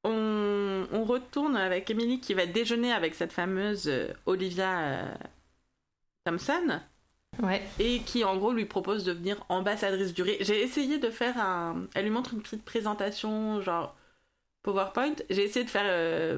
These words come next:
Speaker 1: pause et de voir ce qu'il y avait écrit comme bullshit, mais j'ai pas bien réussi à lire.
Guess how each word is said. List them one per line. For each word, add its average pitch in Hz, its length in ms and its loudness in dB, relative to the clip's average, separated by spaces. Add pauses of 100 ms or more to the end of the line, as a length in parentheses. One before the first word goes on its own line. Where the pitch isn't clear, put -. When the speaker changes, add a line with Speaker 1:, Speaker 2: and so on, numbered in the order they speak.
(100)
Speaker 1:
pause 226 280 2
et 190 60 4
de 165 80 -4
voir 190 180 0
ce - 80 -8
qu'il 180 80 2
y 180 40 2
avait 180 180 0
écrit 190 240 -2
comme 175 160 -2
bullshit, 175 360 -4
mais 143 100 -2
j'ai 143 100 -2
pas 170 120 0
bien 165 400 -4
réussi 160 300 -4
à 147 80 0
lire. 160 200 2